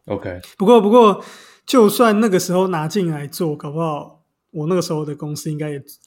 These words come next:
Speaker 2: 应该也做不好这本书。
Speaker 1: <laughs> 偷偷 diss 前公司啊。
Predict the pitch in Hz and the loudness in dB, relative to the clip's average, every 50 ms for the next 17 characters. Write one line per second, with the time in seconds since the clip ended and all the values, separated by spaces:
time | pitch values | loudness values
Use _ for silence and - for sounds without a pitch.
0 | _ _ _ _ _ _ - 175 165 170 156 160 170 160 151 156 - 170 156 - | _ _ _ _ _ _ -8 -4 -4 -4 -2 -2 -4 -4 -4 -4 -6 -6 -4 -2
1 | - - 220 208 - - 214 208 202 175 185 180 165 156 147 151 147 - - 156 | 2 2 2 2 4 2 2 2 4 4 4 6 6 8 8 6 6 6 6 6
2 | 160 160 160 160 156 - 156 143 131 123 120 107 - 113 110 110 110 113 117 113 | 8 8 6 6 6 4 2 2 2 2 0 0 0 0 0 0 0 0 0 -2
3 | 107 104 107 101 92 | -4 -4 -4 -4 -6